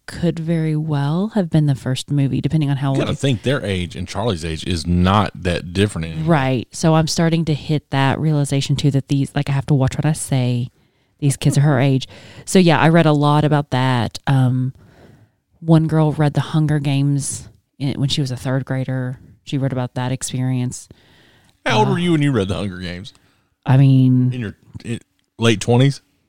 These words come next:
Speaker 1: Mm-hmm. <laughs> Yeah, no. Maybe
Speaker 2: No.
Speaker 1: thirties. Thirties.
Speaker 2: Yeah.
Speaker 1: Yeah, so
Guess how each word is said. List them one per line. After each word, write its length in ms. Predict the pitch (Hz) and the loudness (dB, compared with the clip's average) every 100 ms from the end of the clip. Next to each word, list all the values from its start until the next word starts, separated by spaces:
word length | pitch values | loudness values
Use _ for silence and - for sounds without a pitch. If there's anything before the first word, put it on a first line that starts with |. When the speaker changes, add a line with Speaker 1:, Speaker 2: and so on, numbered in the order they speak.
| _ _ 156 | _ _ 8
Speaker 1:
Mm-hmm. 540 | 160 156 156 147 156 | 10 10 10 10 10
<laughs> 60 | - - - - - - 220 175 | 6 -2 -6 -6 -16 0 4 4
Yeah, 160 | 120 - | 0 -2
no. 600 | 175 160 160 160 170 208 _ _ _ _ 139 135 | 2 4 6 6 6 2 _ _ _ _ -18 2
Maybe 180 | 175 190 | 6 8
Speaker 2:
No. 60 | 196 | 8
Speaker 1:
thirties. 500 | 147 196 160 143 - - | 8 8 8 4 -2 2
Thirties. 480 | 147 185 139 135 92 | 6 6 6 2 -4
Speaker 2:
Yeah. 200 | 95 107 - _ _ _ _ _ _ 190 | -8 -10 -14 _ _ _ _ _ _ -2
Speaker 1:
Yeah, 320 | 165 135 127 | 0 0 -4
so 580 | - 135 131 120 101 | -2 0 0 0 -6